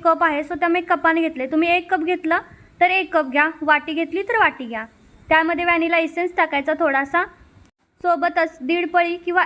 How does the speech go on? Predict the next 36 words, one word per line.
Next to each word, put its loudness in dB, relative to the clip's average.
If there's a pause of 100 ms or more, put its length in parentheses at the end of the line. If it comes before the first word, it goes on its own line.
एक -2
पळी 2
तेल -2
टाकायचं -2 (280)
आणि 2
पाणी 2
टाकून -2 (140)
एकाच -2
डायरेक्शनमध्ये 0
फिरवायचं. -2
बघा, -4 (100)
असं -6
एकाच -2
डायरेक्शनमध्ये -4 (320)
एकदम 0
स्लो 0
दाखवते -2
तुम्हाला. -2 (540)
जर 2
तुमची -4
डायरेक्शन 0
थोडी 2
जरी -2
अडखळली 0
किंवा 0
मागं 2
पुढं -2
तुम्ही -2
केलं 0
ना, 2 (320)
तर 4
तुमचा 2
स्पॉन्ज 0
फुग-, -2 (140)
फुगणारच 2
नाही. -4